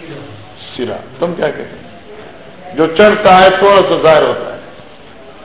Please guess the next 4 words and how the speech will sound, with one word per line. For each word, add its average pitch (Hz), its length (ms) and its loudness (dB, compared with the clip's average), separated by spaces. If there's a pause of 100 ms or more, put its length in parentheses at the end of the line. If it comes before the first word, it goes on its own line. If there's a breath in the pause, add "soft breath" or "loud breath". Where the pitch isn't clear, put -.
(1600)
ہاں؟ 170 200 6 (4000)
اور 147 140 -2
نہیں 156 220 0
ہوئے، 170 280 -2